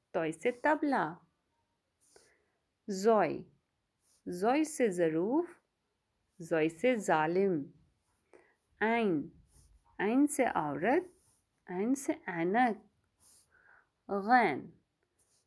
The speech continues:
गैन से गज़ा और गैन से गुब्बारा। बहुत खूब नन्हे गोइंकन्स, आज के लिए बस इतना ही।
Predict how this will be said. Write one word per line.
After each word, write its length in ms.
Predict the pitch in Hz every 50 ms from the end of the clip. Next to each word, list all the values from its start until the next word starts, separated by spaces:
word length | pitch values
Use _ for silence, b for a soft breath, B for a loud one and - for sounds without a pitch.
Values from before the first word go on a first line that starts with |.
| _ _ _ _ _ _ _ _ _ _
गैन 360 | 196 180 196 220 247 277 294
से 200 | 294 - 254 220
गज़ा 420 | 175 165 175 151 156 180 185 214 269 359 - - _ _ _ _ _ _ _ _ _ _
और 220 | - - 143 392 370
गैन 320 | - - 180 160 151 151
से 240 | 160 - - 143 151 - -
गुब्बारा। 640 | 208 196 185 170 185 180 175 175 175 180 180 170 165 160 175 - - _ _ _ - - b b b b b b b - -
बहुत 340 | 202 247 285 311 330 330 330
खूब 260 | - - 240 214 202
नन्हे 300 | 190 180 165 170 170 160
गोइंकन्स, 720 | 156 156 165 156 156 156 156 156 - 170 160 160 170 170 -
आज 320 | - - 185 202 226 - -
के 140 | - 311
लिए 160 | 302 302 320 302
बस 240 | 294 302 285 -
इतना 360 | 285 285 - - 262 277 277 277
ही। 380 | 262 277 285 285 294 339 -